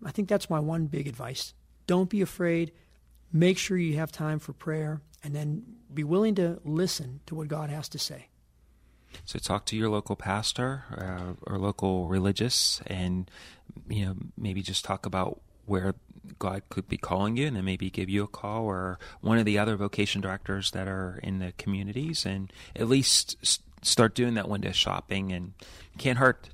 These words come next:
Speaker 2: to just go and look.
Speaker 1: No, it never,
Speaker 2: You know?
Speaker 1: it'll never, uh, be a detriment to discover what
Speaker 2: Mm-hmm.
Speaker 1: God might be doing, or at least explore what God has in store.
Speaker 2: And keep praying and discerning and, and thinking. That's,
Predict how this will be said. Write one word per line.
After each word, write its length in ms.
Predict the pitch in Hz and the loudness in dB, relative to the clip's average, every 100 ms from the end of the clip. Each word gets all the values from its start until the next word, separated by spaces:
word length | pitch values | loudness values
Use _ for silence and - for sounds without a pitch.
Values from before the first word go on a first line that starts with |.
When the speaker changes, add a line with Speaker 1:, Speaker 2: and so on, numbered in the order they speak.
| - | -8
Speaker 2:
to 100 | 107 | -6
just 280 | - - | -2 0
go 220 | - 98 101 | 2 4 4
and 100 | 101 | 4
look. 300 | 107 - - - | 2 -4 -16 0
Speaker 1:
No, 140 | 190 | 4
it 80 | 160 | 4
never, 300 | 151 180 180 | 4 4 4
Speaker 2:
You 60 | 185 | 2
know? 80 | 196 | 0
Speaker 1:
it'll 140 | 165 | 2
never, 500 | 175 196 208 202 190 | 6 6 8 6 4
uh, 260 | 170 156 160 | 0 0 -2
be 280 | 185 165 185 | -4 0 2
a 40 | |
detriment 480 | 160 170 165 147 139 | 4 2 2 -2 -4
to 60 | 151 | -6
discover 360 | 143 - 156 151 | -6 -2 -2 -2
what 140 | 143 | -2
Speaker 2:
Mm-hmm. 80 | 156 | -2
Speaker 1:
God 140 | 151 | -2
might 160 | 135 135 | -2 -4
be 100 | 143 | -6
doing, 300 | 135 131 127 | -8 -8 -8
or 60 | 165 | -6
at 100 | 147 | 0
least 240 | 147 156 170 | 2 2 0
explore 340 | - - 160 | -4 -2 0
what 120 | 147 | 0
God 240 | 160 156 131 | -2 -2 -2
has 220 | 147 139 | -4 -4
in 60 | 139 | -4
store. 360 | - 127 123 - _ _ - | -4 -8 -10 -16 _ _ -8
Speaker 2:
And 160 | 101 | -4
keep 200 | - 104 | -2 -2
praying 460 | - 107 107 107 101 | 0 2 4 2 0
and 80 | 95 | 0
discerning 680 | 92 - 95 98 98 95 | 0 0 2 0 0 -2
and, 260 | 92 92 - - | -2 -4 -4 -6
and 160 | 95 | -6
thinking. 500 | - 101 - - - - | -4 -6 -6 -12 -12 -6
That's, 380 | - - - | -2 0 0